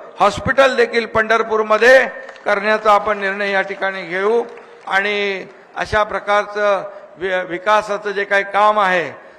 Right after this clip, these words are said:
ते या ठिकाणी आपल्या शासनाच्या माध्यमातून करू, एवढी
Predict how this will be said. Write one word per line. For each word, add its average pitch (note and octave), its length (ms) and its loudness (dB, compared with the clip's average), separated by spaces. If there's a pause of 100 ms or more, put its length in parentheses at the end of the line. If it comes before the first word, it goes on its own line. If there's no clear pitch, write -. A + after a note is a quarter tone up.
(140)
ते F#3+ 100 -4
या F#3+ 120 2
ठिकाणी F#3 460 -4
आपल्या F3+ 360 -4
शासनाच्या F3+ 520 -6
माध्यमातून E3+ 600 -8
करू, F#3+ 360 -2 (400)
एवढी F3+ 280 -4